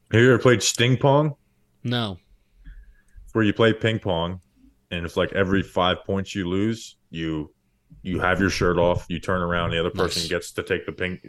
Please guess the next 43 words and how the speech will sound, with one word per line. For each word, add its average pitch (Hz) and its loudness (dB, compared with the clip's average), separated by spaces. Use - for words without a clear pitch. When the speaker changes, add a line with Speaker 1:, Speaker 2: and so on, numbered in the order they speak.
Speaker 1:
the - -16
paddle, 95 -2
and 82 -8
just 87 -4
hit 117 0
it 95 -2
as 87 -6
hard 95 2
as 80 -6
they 87 -2
can 85 -4
at 87 -4
your 254 0
Speaker 2:
Ooh. 220 -4
Speaker 1:
back. 82 0
And 120 2
they 143 6
don't 165 6
hit 135 6
every 95 2
time, 104 0
but 117 0
it 127 -8
does 123 4
leave 92 0
marks 82 -6
on 58 -18
you. 60 -20
Speaker 2:
Oh, 127 -6
I 139 -2
bet. 120 -2
That 135 -6
hurt. 117 -6
That 160 -2
would 190 0
Speaker 1:
Any 113 -2
Speaker 2:
hurt. 123 0
Speaker 1:
other, 135 6
like, 123 4
games 113 0
that 107 2
hurt? 107 -2
Speaker 2:
<laughs> - -6